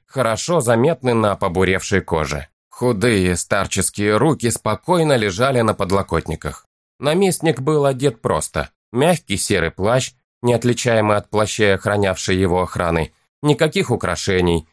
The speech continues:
никаких драгоценностей. Также прост был наряд и сопровождавших его людей, тоже преклонного возраста. Единственным отличием служило то,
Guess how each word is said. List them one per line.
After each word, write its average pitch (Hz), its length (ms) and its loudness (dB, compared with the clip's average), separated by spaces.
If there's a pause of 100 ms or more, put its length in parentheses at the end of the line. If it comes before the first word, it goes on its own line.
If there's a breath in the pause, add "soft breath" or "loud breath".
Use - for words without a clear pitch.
никаких 117 480 0
драгоценностей. 80 960 -2 (340)
Также 147 320 0
прост 180 280 0
был 139 180 0
наряд 127 360 0
и 117 40 0
сопровождавших 104 880 -2
его 110 280 2
людей, 82 400 -2 (340)
тоже 117 320 2
преклонного 92 560 0
возраста. 80 600 -2 (340)
Единственным 110 760 0
отличием 117 600 0
служило 90 500 2
то, 139 320 0